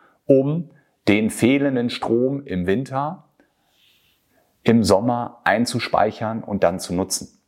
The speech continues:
Technisch ist dies möglich. Also wir könnten ein energieautarkes Haus bauen,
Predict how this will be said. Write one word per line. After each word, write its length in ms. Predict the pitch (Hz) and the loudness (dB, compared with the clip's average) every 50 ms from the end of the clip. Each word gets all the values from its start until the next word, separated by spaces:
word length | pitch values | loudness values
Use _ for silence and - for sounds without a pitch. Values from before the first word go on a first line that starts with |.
| _ _ - - - _ - - _ - | _ _ -18 -18 -16 _ -20 -20 _ -2
Technisch 480 | - - 208 202 - 117 95 90 - - | 2 2 2 4 4 2 2 2 -2 -6
ist 240 | - - - - | -6 -6 -4 -2
dies 160 | 143 143 - - | -2 -4 0 0
möglich. 540 | 175 175 156 156 - - - - - - | 2 2 2 0 -2 -10 -10 -10 -8 -6
Also 160 | - 107 113 123 | -2 0 2 2
wir 80 | 120 | 2
könnten 540 | - - 135 185 165 - 110 104 127 147 - - | 2 0 0 -2 -2 -6 -4 -4 -4 -6 -2 0
ein 220 | 113 104 120 127 | 0 0 0 -2
energieautarkes 960 | - - 107 101 98 101 113 117 87 87 101 - 98 87 90 - 92 - - | -4 -4 -4 -4 -2 -2 0 0 2 2 0 0 0 0 0 0 -4 -8 -6
Haus 220 | - 85 82 - - | -4 -6 -4 0 0
bauen, 360 | 95 92 104 - 170 196 | 2 2 2 0 0 -2